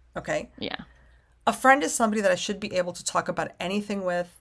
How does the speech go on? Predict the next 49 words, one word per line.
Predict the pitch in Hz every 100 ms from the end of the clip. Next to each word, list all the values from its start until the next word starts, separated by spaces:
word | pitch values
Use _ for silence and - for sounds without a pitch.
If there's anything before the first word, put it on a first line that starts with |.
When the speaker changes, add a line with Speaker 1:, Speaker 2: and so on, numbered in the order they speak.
| _
Speaker 1:
If | 180 175
I | 170
have | 170
a | 170
problem, | - 175 175 170
I |
should | - 165
be | 165
able | 165
to | -
call | 165 165 160 160
and | 170
not | 160 151
feel | - 165
like | 202
this | 160 -
person's | 170 165 151
gonna | 147
go, | 147 156
"Why | 160 165 -
the | 226
fuck | 214 170 160 170
is |
she | -
calling | 156 - 160 160 151
me?" | -
Right? | 151 202
Because | 208 214 185 175
that's | 160 170 -
what | 185 160
you | 190
do. | 214 269 - - _ - - - - _ _ -
Speaker 2:
Mm. | 202
Speaker 1:
Those | 262 320
people, | - 311 277 269 254 -
yeah, | 220 262 330 302 190
I | 202
feel | 202 262
like | 277
I | 247 - -
owe | 214 233
more | 220 202 220 254
to, | - 175
I | 175
owe | 202 214
more | 208 196 196 196
of | 196 175
myself | 175 165 - - 233 190 175
because | 196 196 202 190 185 180 -